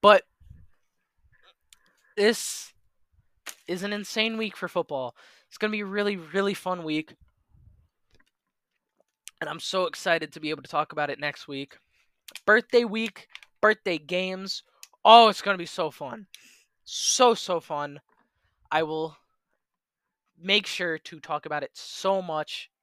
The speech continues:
on the first podcast off of my, off of the birthday week. Weekend, weekend, weekend is what I meant to say. But it's gonna be so fun.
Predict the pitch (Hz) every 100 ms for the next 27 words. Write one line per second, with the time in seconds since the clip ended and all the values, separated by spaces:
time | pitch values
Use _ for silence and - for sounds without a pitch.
0 | _ _ 143 131 - - 170 160 - 156
1 | 147 - 147 139 - - _ _ - 139
2 | - 135 135 131 - 139 147 143 131 131
3 | 131 123 131 120 123 127 - - _ _
4 | _ _ _ _ _ _ _ _ _ 147
5 | 143 139 123 120 - _ _ - 143 -
6 | 120 113 113 _ _ _ _ _ - 135
7 | - 117 117 113 _ _ 131 123 123 113
8 | 113 113 127 123 110 117 175 175 - _
9 | _ _ _ _ _ _ _ _ _ _
10 | _ - - 151 170 170 - 185 - 226
11 | 262